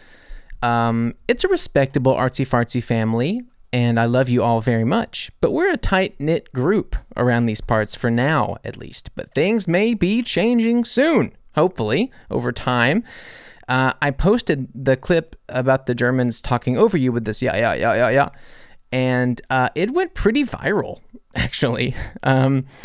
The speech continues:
it got, it's, you know, approaching three hundred thousand views, which for me, for my reach, is quite a lot. Um, the, I mean, the highest, on my personal video, the highest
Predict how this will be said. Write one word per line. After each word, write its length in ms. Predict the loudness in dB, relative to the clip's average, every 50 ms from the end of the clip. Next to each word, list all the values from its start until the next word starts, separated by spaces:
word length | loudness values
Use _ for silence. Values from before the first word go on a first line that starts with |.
| -18 -18 -20 -20 -20 _ _
it 220 | -2 -2 -2 0 2
got, 300 | 2 2 4 2 0 -4 -14 _ _
it's, 280 | -2 -2 -2 -2 -6 -4
you 100 | 0 2
know, 280 | 2 2 2 0 -2 -4
approaching 560 | -6 -4 2 2 2 2 4 2 2 2 0
three 360 | 0 -2 -2 -2 0 2 2 0
hundred 500 | 2 2 2 2 2 2 0 0 2 0
thousand 440 | 2 2 2 0 0 -2 -2 -2
views, 340 | 0 0 0 0 0 -2 -2
which 240 | -4 -4 -4 -6 -10
for 180 | -4 -4 -2 0
me, 380 | 0 0 2 2 0 0 -2
for 160 | -2 -2 -2
my 240 | -2 0 0 0 -2
reach, 420 | -4 -4 -6 -10 -10 -10 -12 -12 -8 -4
is 260 | -2 -2 -2 -4 -6
quite 840 | -10 -14 -18 -12 -6 -4 -2 0 2 2 2 2 0 -2 -6 -8 -16 -20 -16 -8
a 240 | -6 -4 -2 -2 -2
lot. 720 | -4 -4 -4 -2 0 2 2 2 2 0 -2 -8 -14 -16 -18 -18 -20 -20 -20 -20 -20 -20 -20 _ -20 _ _ -6
Um, 760 | -2 -2 0 0 2 0 0 0 0 -2 -2 -2 -4 -6 -10 _ -20 -20 _ _ -4
the, 180 | -4 -2 -2 0
I 40 |
mean, 200 | 0 0 2 2
the 60 | 0 0
highest, 520 | 0 0 -2 0 0 0 0 -2 -4 -6
on 100 | -2 0
my 140 | 2 2 2
personal 460 | 2 2 0 0 0 0 0 0 0
video, 320 | 0 0 0 2 2 2 4
the 100 | 2 0
highest 680 | -2 -2 0 0 2 2 2 2 0 -2 -4 -8 -10